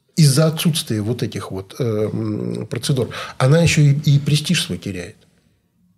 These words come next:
Потому что это, ну, как можно, где власть возьмет триста миллионов на зарплату людям? Негде их взять. И не дело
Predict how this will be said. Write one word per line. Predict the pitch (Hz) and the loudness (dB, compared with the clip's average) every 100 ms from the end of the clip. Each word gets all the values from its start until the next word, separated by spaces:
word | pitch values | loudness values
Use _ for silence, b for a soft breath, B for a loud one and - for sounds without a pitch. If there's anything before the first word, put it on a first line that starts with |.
| _ _ _ _ _ | _ _ _ _ _
Потому | - 139 | 2 4
что | 143 131 B B B _ | 4 2 B B B _
это, | 220 254 214 | 0 0 2
ну, | 156 180 | 2 2
как | 214 180 | 2 2
можно, | 143 120 117 | 2 2 0
где | 117 - 120 139 202 | -2 -4 0 2 4
власть | 123 110 - | 4 0 0
возьмет | 120 180 220 | 2 4 4
триста | 147 156 117 | 2 0 0
миллионов | 113 117 180 147 | 0 0 0 0
на | - | -2
зарплату | 104 107 107 135 110 | -2 -2 -2 -4 -4
людям? | 92 80 - _ _ _ _ _ _ _ - | -6 -8 -16 _ _ _ _ _ _ _ 0
Негде | 185 226 247 | 2 2 0
их | 175 | 0
взять. | 135 - b b b b b b b b - | -2 -6 b b b b b b b b 4
И | 185 | 6
не | 170 160 | 8 8
дело | 156 247 214 156 | 6 6 4 2